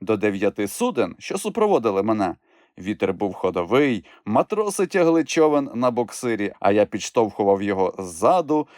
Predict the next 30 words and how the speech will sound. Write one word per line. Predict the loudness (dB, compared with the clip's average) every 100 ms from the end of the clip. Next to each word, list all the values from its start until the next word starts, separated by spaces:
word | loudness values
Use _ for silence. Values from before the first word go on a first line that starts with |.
| -16 -6
і | -2
таким | -2 -4 -6
способом | -4 0 0 0 -2 0 0
ми | 0
наблизились | 0 0 -2 -2 -4 -4 -6
на | -4 -4
сорок | -4 -2 0 0 -4
ярдів | -2 4 4 4 0 -4 -4
до | 0 0
берега. | 4 4 4 2 -4 -10 -12 _ -8
Я | 0 0
зачекав, | -2 -8 -2 4 4 2 -4 -14 -6
поки | -4 -2
настане | -4 -4 -4 -2 -4
відплив, | -6 -4 0 0 -2 _ _ -10
і | -8
човен | -2 0 2 0 0
опиниться | -2 0 0 0 -2 2 4 2 -2
на | 2 4 4 0 _ _ _ _ _ _
сухому. | -10 -8 -2 4 4 2 -6 -10 _
Тоді | -6 -2 -2
з |
допомогою | -4 -4 -2 0 0 -2
двох | -4 -2 0 0 -4
тисяч | -6 -4 -6 -6
матросів | -6 -2 0 -2 -4 -12
з | -4
канатами | -2 2 0 0 -6
та | -4 -4
машинами | -4 -2 2 2 0